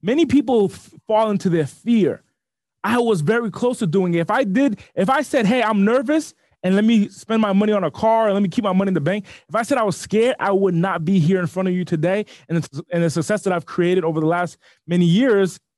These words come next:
would not have been relevant, because it all fell in part with the small decisions that I made many years ago, okay? So you wanna do it scared. You, you know, one of my mentors shared with me, poor, P O O R.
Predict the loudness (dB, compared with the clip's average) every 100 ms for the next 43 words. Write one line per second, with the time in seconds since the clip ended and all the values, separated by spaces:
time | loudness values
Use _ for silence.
0 | -6 -2 0 0 -2 -4 -2 -2 0 0
1 | 0 -2 -2 -6 -4 -2 -4 -8 _ _
2 | -6 -2 0 0 -2 -2 -2 -2 -2 -4
3 | -2 -4 -4 -4 -2 0 0 -2 -4 -4
4 | -4 -4 -2 -2 -2 -2 0 0 -2 -8
5 | -14 _ _ _ _ -6 -4 -4 -8 _
6 | _ _ _ _ -2 0 2 0 0 0
7 | 2 0 -4 -6 -2 0 2 0 0 0
8 | 0 -2 -8 -6 -4 -2 0 0 0 0
9 | 0 0 0 0 -2 -2 -6 _ _ -2
10 | 0 0 -2 -4 0 0 2 -2 -2 -2
11 | -2 0 0 -2 -4